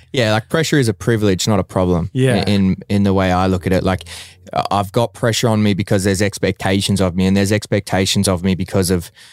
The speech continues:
Speaker 1: the way I've performed in the past, or, you know, what, what people are saying or, or what,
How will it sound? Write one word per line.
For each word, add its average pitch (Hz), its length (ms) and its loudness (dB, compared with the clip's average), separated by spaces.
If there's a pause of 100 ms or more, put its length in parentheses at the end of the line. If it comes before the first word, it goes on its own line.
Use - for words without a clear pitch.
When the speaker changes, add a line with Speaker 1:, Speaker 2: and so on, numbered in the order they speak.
(200)
Speaker 1:
the 101 80 -2
way 98 160 2
I've 95 180 0
performed 98 380 0
in 90 80 2
the 85 80 0
past, 101 580 0
or, 92 400 2
you 95 200 -2
know, 90 220 2 (280)
what, 104 220 0 (100)
what 104 200 0 (140)
people 101 280 0
are 110 200 0
saying 101 280 0
or, 92 180 0
or 95 200 0
what, 95 200 0